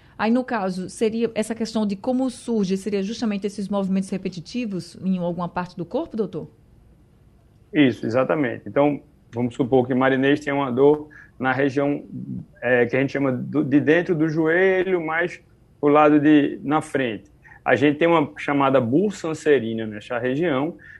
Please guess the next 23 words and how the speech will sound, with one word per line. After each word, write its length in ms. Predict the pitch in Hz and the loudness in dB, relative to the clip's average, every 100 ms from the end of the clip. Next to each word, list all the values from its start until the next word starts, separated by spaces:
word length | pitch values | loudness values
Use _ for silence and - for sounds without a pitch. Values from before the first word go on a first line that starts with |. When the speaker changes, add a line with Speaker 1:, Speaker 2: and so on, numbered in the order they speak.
| _ | _
Speaker 2:
que 100 | 165 | 0
dependendo 680 | 143 185 196 208 160 151 135 | 6 6 6 4 4 4 6
da 80 | 143 | 4
movimentação 720 | 147 147 147 139 147 143 143 | 2 2 0 0 -2 -2 0
que 80 | 143 | 2
ela 160 | 143 | 0
faz, 420 | - 143 151 135 | 0 2 4 2
se 80 | - | 0
ela 160 | 139 139 | -4 -2
tá 160 | 139 | -4
com 140 | 135 139 | -4 -6
excesso 360 | 139 131 - | -2 -2 0
de 100 | 131 | -4
peso, 420 | 127 127 127 110 - | -2 2 2 0 -4
tá 120 | 160 | -4
com 140 | - | 0
algum 240 | 143 135 131 | 2 2 4
problema, 640 | 143 139 123 127 135 165 - - - | 6 6 4 2 0 -2 -10 -16 0
essa 280 | 165 165 175 | 0 2 2
bursa 360 | 135 139 147 | 2 0 0
ela 100 | 156 | -2
será 460 | - 156 135 135 147 | 0 0 2 2 0
hipersolicitada. 1080 | 156 156 185 - 170 170 202 175 139 110 - | -2 -2 -2 -2 -6 -4 -6 -2 0 0 -4